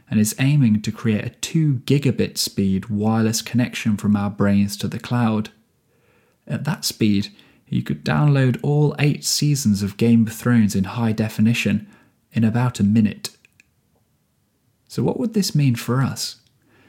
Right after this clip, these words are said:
It essentially would be like plugging in some of the most high definition sensors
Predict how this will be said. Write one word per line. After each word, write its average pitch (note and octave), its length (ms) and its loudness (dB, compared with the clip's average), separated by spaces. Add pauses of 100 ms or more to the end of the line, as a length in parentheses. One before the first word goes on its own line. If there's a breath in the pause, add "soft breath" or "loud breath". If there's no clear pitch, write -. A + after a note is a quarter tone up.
(420 soft breath)
It - 140 -2
essentially A3+ 500 0
would B2+ 140 4
be C3 100 2
like C#3+ 320 -2
plugging E3 400 0
in D3 240 4
some A2+ 260 0
of A#2 100 -6
the A#2 80 -2
most A#2 320 0
high E3 420 -2
definition C3 640 0
sensors - 800 -2